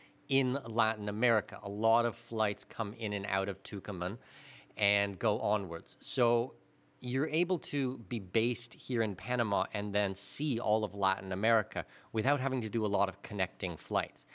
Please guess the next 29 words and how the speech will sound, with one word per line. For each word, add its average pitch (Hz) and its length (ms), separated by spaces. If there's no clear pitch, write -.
which 92 100
is 101 160
incredible. 113 520
I 107 80
really 131 320
liked 110 340
that 104 160
when 101 120
I 95 60
lived 98 260
in 98 120
the 92 80
U 95 240
A 92 60
E, 113 280
that 95 140
I 90 60
was 87 180
in 92 80
an 87 140
international 92 680
place, 131 300
same 107 340
as 101 140
when 98 140
I 92 80
was 92 180
in 98 100
Singapore. 92 520